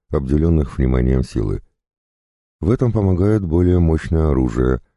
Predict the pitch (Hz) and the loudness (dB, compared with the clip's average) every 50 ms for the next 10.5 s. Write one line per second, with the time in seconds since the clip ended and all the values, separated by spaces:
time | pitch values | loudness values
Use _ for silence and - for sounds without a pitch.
0 | _ _ _ _ - - 65 58 55 62 62 - - 60 55 - 57 60 58 52 | _ _ _ _ -6 -4 -4 -4 -2 -4 -4 -4 -2 -4 -4 -2 -4 -4 -4 -4
1 | 50 60 62 60 - - - 62 55 - - 65 - - 65 62 - 69 65 - | -4 -4 -4 -4 -6 -6 -6 -6 -4 -4 -4 -8 -6 -6 -8 -4 -4 -4 -4 -4
2 | - 73 65 - - _ _ _ _ _ _ _ _ _ _ _ _ - 87 78 | -4 -4 -6 -6 -8 _ _ _ _ _ _ _ _ _ _ _ _ -4 -2 0
3 | 78 92 98 107 117 123 123 127 127 117 - - 92 85 80 80 80 76 - - | 2 2 2 2 2 2 2 2 2 0 0 0 0 2 2 2 0 -2 -4 -4
4 | - 73 69 71 69 - - - 78 - - - 71 67 - - 76 71 67 - | -4 -2 0 0 -2 -2 -2 -2 -2 -2 -2 -2 -4 -2 -2 0 0 0 0 0
5 | - 71 - - 73 62 - - 71 69 - - 65 60 67 65 - - - - | -2 -6 -4 -4 -4 -4 -4 -2 -4 -4 -2 -4 -4 -4 -4 -6 -6 -8 -8 -6
6 | 71 62 64 64 62 60 60 62 60 60 60 58 57 - _ _ _ _ _ _ | -4 -2 -2 0 0 0 0 0 0 0 0 -2 -4 -6 _ _ _ _ _ _
7 | _ _ _ _ _ _ _ _ - 127 131 120 123 - 101 90 - - - 101 | _ _ _ _ _ _ _ _ -4 -2 -2 -2 -2 -2 -2 -4 -4 -2 -2 0
8 | 104 107 110 107 101 92 82 76 71 67 - - 69 67 69 - - - 64 65 | 2 2 4 4 4 2 2 2 0 -2 -2 -2 -2 0 0 0 -2 -4 -4 -4
9 | 64 - - 80 78 76 76 71 67 60 - - - 69 67 67 67 58 50 - | -6 -4 -2 0 0 2 2 2 0 -2 -4 -4 -4 -2 0 0 -2 -2 -4 -4
10 | 64 67 69 73 80 85 92 90 85 | -2 0 0 0 0 0 0 -2 -4